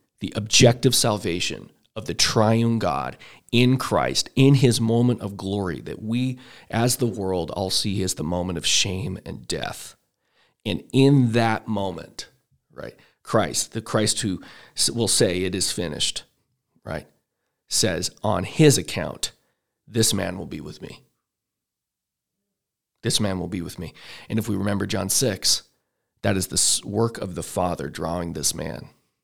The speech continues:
who has no time, no opportunity to even repent of all those things and to obey and to be righteous.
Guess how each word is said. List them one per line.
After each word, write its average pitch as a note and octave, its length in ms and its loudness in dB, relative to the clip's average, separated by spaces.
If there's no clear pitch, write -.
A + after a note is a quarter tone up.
who A2 60 -12
has A2 380 0
no B2 160 0
time, F#2+ 340 -2
no F2 160 -4
opportunity G#2+ 760 -2
to F2+ 100 -6
even A2 320 0
repent A2 460 4
of G#2 80 0
all G#2 180 0
those A#2 220 0
things E2+ 380 -6
and D#2 120 -6
to G#2+ 160 -2
obey G#2 440 0
and F2 120 -6
to G#2+ 80 -6
be A2 140 0
righteous. G2 580 -2